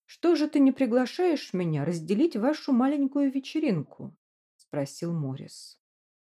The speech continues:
Всё пропало, разлетелось на куски. Дом рухнул, земля разверзлась и поглотила меня. «Пол, не ожидал я такой встречи от старого друга.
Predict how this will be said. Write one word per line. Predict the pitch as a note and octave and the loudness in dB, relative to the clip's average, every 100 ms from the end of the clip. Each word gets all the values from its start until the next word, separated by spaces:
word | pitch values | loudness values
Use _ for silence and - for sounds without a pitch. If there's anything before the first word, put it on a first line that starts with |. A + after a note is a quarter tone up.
| _ _ _ _ _ _ _ _ _ _ _ _ _ _ | _ _ _ _ _ _ _ _ _ _ _ _ _ _
Всё | _ - A3+ | _ -4 -4
пропало, | A3+ E3+ D#3 - C#3+ C3+ C3 D#3+ - - | -2 -4 -4 -2 -2 -2 -8 -14 -14 -8
разлетелось | D3+ - D3 - A3 G#3+ G3+ - | -6 -2 -4 -2 -2 -2 -6 -8
на | E3+ | -10
куски. | - D#3+ - - - C3+ C#3+ _ _ _ _ _ | -10 -12 -14 -14 -8 -8 -8 _ _ _ _ _
Дом | - D#3 A3+ G3+ | -2 4 4 4
рухнул, | D3 C#3+ C#3+ - C#3 C3 D3+ _ | 2 -2 -4 -8 -6 -6 -10 _
земля | - - D3 D3 F#3 | -12 -4 -2 0 0
разверзлась | G3+ D3 - D3+ G3 F#3+ E3+ E3 - - - | 0 -2 -2 -2 0 -2 -4 -6 -10 -18 -8
и | G3 | -8
поглотила | G3 D#3+ D#3 D3 - D3+ C#3 D3+ | -6 -4 -4 -4 -8 -10 -8 -6
меня. | D3 D3+ C#3+ D#3 E3+ _ _ _ _ _ _ _ _ _ _ _ _ _ _ _ _ _ _ - | -6 -6 -6 -8 -12 _ _ _ _ _ _ _ _ _ _ _ _ _ _ _ _ _ _ 2
«Пол, | C4 D#3 C3+ - - | 4 4 -2 -10 0
не | A#3+ | 2
ожидал | F4 D#4+ A#3 E3 A3+ | 2 0 -2 0 2
я | B3+ | 2
такой | C4 A3+ A3 G3+ | 2 0 2 2
встречи | - - G3 C#3 - | 2 0 0 0 -2
от | D3+ | -6
старого | - - D#3+ C#3+ D3+ | -6 -4 -2 -2 -4
друга. | D#3+ D#3+ C3 C#3+ D3 | -2 -2 -4 -10 -14